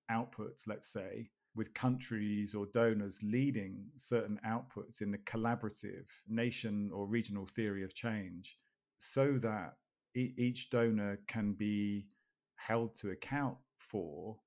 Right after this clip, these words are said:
and take pride in success if they get there. I tell you what, if I was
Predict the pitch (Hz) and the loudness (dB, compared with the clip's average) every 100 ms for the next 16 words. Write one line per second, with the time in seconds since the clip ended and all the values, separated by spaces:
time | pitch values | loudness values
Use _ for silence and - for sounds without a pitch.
0 | _ _ _ 117 117 113 107 107 - 117 | _ _ _ 2 4 4 2 0 -2 -2
1 | 104 - - 123 120 117 101 101 101 98 | -2 -6 -2 0 2 0 0 -2 -2 -6
2 | - - 185 156 95 110 - 101 104 104 | -8 -4 -2 -2 -2 -6 -8 -6 -4 -2
3 | 127 101 90 98 - - - - 190 185 | -2 -4 -8 -10 -16 -16 -6 4 6 8
4 | 147 107 - - 131 156 160 170 147 135 | 6 6 -2 -2 0 4 4 4 4 2
5 | 131 | 0